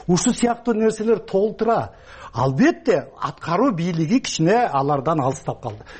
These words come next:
Мен жеке пикиримде абдан туура болду. Эми,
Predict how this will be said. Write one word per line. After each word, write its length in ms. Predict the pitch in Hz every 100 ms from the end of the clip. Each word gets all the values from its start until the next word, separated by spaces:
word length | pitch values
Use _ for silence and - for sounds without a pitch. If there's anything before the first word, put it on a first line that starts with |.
| -
Мен 240 | 147 220
жеке 220 | 226 247 247
пикиримде 260 | 226 240
абдан 440 | 180 165 170 175 156
туура 200 | 151 139
болду. 300 | 120 107 - - - - -
Эми, 360 | 170 220 202